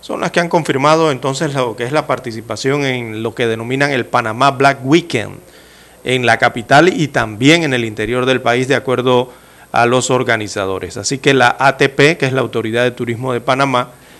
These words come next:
eh, confirmó que, eh, se están preparando, ¿no?, las actividades comerciales y llevan el lema "Panamá, tu mejor destino de compras". También esto es auspiciado por la Cámara Nacional de Turismo, que es la camtur, y la Asociación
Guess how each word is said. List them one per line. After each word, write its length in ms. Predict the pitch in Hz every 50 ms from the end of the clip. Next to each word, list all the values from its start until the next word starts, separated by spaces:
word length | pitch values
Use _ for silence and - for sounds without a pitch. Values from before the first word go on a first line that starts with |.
| - - - - - -
eh, 320 | 123 120 117 113 113 110 -
confirmó 720 | 175 165 160 - 185 175 165 160 147 151 175 208 - - - - - - - - - - - -
que, 600 | - 135 131 127 127 123 120 117 110 107 107 -
eh, 120 | 135 127 -
se 300 | - - - - 131 123
están 260 | - - 147 139 139
preparando, 600 | 147 143 - - 127 131 156 170 147 123 113 107
¿no?, 140 | 113 131 139
las 140 | 135 120 123
actividades 520 | 110 98 - 120 107 107 117 127 131 127
comerciales 800 | 131 131 120 113 104 - 135 135 131 131 135 147 160 160 - - - - - - -
y 120 | - 104
llevan 340 | 107 117 120 127 131 131 127
el 160 | 117 113 120
lema 480 | 131 131 127 131 135 135 135 143 139 -
"Panamá, 540 | 135 127 117 110 113 120 131 139 143 139 -
tu 80 | 147
mejor 280 | 127 117 110 123 123 127
destino 440 | 123 113 - - 135 120 123 120 113
de 120 | 110 107
compras". 760 | - - 170 170 147 123 - - - - - - - - - - - - - - - - - - - - - -
También 380 | - 117 113 113 117 123 131
esto 200 | 131 131 135 143
es 40 | 131
auspiciado 800 | 131 127 117 - 107 - - - 135 131 131 135 139 135 131 135
por 240 | - 143 147 147 139
la 160 | 127 113 110
Cámara 320 | - 131 131 131 127 123
Nacional 400 | 113 113 110 113 107 113 123 127
de 80 | 123 120
Turismo, 680 | 120 - 123 131 160 165 147 139 147 165 196 - -
que 100 | - 117
es 40 | 127
la 140 | 123 127 -
camtur, 540 | 123 110 110 107 - - 160 180 - - -
y 160 | - 143 139 139
la 200 | 135 127 123 120
Asociación 680 | 117 127 113 113 120 110 - - 156 156 156 156 156